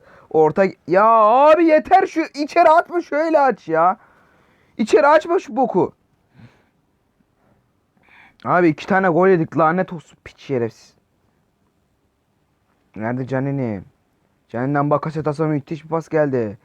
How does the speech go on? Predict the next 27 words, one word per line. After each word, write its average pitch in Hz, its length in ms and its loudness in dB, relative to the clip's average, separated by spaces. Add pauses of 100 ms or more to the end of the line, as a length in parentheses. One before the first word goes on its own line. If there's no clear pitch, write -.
(420)
Bakasetas. 147 760 -4 (420)
Bakasetas. 208 680 -2
Vur 269 140 2
artık 330 420 2
ya. 277 180 4 (180)
Bakasetas. 294 520 0 (280)
Bakasetas. 285 480 0 (260)
Çekti. 285 480 0 (340)
Orta 285 260 4
geliyor. 339 340 2 (520)
Berat, 311 360 4
sen 302 200 -2
aç 370 180 0
ortayı. 349 340 0 (680)
Vur 339 140 4 (140)
Ekuban. 311 440 0
Ya 233 180 0
abi, 302 320 4
şu 294 240 -2
kafa 254 240 -6
toplarını 285 360 0
vurun 277 300 0
ya. 240 280 2 (1080)
Canini. 160 760 -2
Canini. 175 600 -2
Canini. 233 840 0
Ca-, - 120 -14